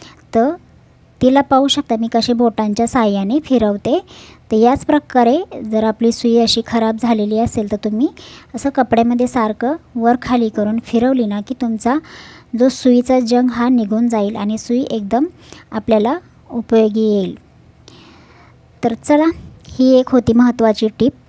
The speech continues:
तर आता आपण काय करूया, आपल्याला जी डिझाईन तयार करायची आहे त्यासाठी एक लाईन आखून घेऊया.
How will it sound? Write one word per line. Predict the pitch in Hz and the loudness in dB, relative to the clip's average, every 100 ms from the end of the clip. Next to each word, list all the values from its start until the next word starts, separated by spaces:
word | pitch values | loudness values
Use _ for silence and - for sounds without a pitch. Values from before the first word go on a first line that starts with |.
| _ _ - - - _ - | _ _ -20 -20 -20 _ -2
तर | 247 | 0
आता | 277 285 | 0 0
आपण | 285 294 294 | 2 4 4
काय | 285 269 | 4 2
करूया, | 220 202 202 | 2 2 2
आपल्याला | 214 240 254 | 0 2 2
जी | 254 262 | 2 2
डिझाईन | 240 214 247 269 269 | 2 4 4 4 4
तयार | 262 269 | 4 4
करायची | 262 233 208 220 | 4 2 2 0
आहे | 208 247 | -2 0
त्यासाठी | 294 302 247 220 214 | 0 2 0 2 0
एक | 269 | 2
लाईन | 262 208 202 | 2 2 2
आखून | 196 - 202 | -2 -2 -4
घेऊया. | 196 208 190 | -2 -2 -4